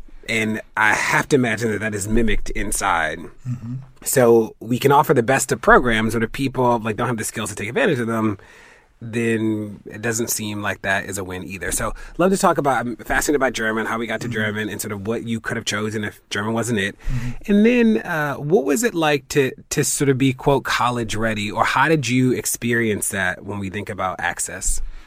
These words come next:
Speaker 2: Well, I just want to address something you said. You know, uh, it's interesting to understand that people are coming out of high school not ready for college, regardless of if they're incarcerated or
Speaker 1: For
Speaker 2: not.
Speaker 1: sure.
Speaker 2: And that spills over into prison.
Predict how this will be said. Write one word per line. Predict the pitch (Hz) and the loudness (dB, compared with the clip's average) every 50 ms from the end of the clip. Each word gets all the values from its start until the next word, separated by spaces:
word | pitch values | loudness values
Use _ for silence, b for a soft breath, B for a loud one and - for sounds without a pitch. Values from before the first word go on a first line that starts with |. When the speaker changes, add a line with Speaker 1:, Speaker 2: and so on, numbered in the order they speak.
| b b | b b
Speaker 2:
Well, | 185 180 180 170 165 - - | 4 4 6 4 2 0 -2
I | 156 165 | -2 0
just | 160 214 180 - | 2 2 2 4
want | 185 175 143 | 4 4 4
to | 135 123 | 4 2
address | 113 110 110 135 139 151 147 | 0 2 2 2 2 4 2
something | - 156 143 - - 123 113 | 0 -2 -4 -4 -4 -2 -2
you | 110 104 | -2 -2
said. | - - 131 127 127 123 101 - - 123 | -2 0 0 2 2 0 -2 -4 -4 -2
You | 120 117 | 0 2
know, | 117 110 107 107 104 | 2 2 2 0 0
uh, | 98 101 104 104 104 - | -2 -2 -4 -4 -2 0
it's | 123 135 - - | 0 0 2 2
interesting | 165 170 170 - 190 - - - 170 147 127 | 2 2 2 0 -2 -4 -2 -2 -4 -4 -4
to | - - 131 | -4 -4 -2
understand | 131 127 123 123 - - - 151 156 160 156 143 127 117 110 - B B B B B B | 0 0 0 0 -2 -4 -2 0 2 2 2 2 2 0 -2 -4 B B B B B B
that | 113 107 127 117 113 113 107 - _ _ _ _ _ | 0 2 2 4 4 2 -2 -4 _ _ _ _ _
people | - - 202 208 - 226 185 | 0 0 2 4 6 6 6
are | 156 | 6
coming | - - 180 156 135 | 6 4 2 2 2
out | 120 120 104 | 0 0 -2
of | - | -2
high | - 131 123 139 156 | 0 2 4 4 4
school | 156 - - 131 117 107 104 | 2 2 0 0 2 2 2
not | 107 117 135 170 160 98 95 | 0 0 0 0 -2 -2 0
ready | 113 139 160 160 | 2 4 4 4
for | 131 - 104 | 2 0 -6
college, | - - 104 92 87 85 82 - | -8 -6 -6 -6 -6 -8 -8 -10
regardless | 101 104 90 113 123 143 175 180 147 - - | -12 -8 -4 0 0 2 2 2 0 0 -2
of | 110 - | -4 -6
if | 107 - - - | -8 -8 -4 -2
they're | 113 110 107 | -2 -2 -2
incarcerated | 104 - - 113 104 110 - - 120 120 120 127 139 139 | -2 -4 -4 -4 -4 -4 -4 -4 -2 0 0 0 0 0
or | 151 | 0
Speaker 1:
For | 160 | 0
Speaker 2:
not. | 165 202 233 208 - | 0 0 0 0 0
Speaker 1:
sure. | 95 - - B B B B B | -2 -8 -16 B B B B B
Speaker 2:
And | 120 120 120 135 | -4 0 2 2
that | 151 170 151 - - - _ _ - | 2 2 2 0 -6 -12 _ _ -8
spills | - - - - 170 156 160 151 123 | -8 -4 0 4 6 6 6 6 6
over | 139 147 147 127 117 120 | 8 6 6 6 2 0
into | 120 120 117 - | -2 -2 -4 -6
prison. | 127 - - 120 113 107 92 85 85 82 | -10 -8 -6 -6 -6 -6 -10 -14 -16 -18